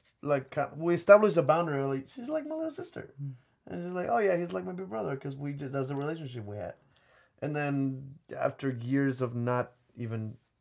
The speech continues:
Speaker 1: attempting to date, it just kinda clicked. And, uh,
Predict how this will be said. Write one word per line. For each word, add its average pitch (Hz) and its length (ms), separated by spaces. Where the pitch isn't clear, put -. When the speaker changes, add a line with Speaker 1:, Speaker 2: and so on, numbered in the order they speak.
Speaker 1:
attempting 135 600
to 120 100
date, 104 340
it 117 180
just 107 200
kinda 101 200
clicked. 135 380
And, 117 220
uh, 117 260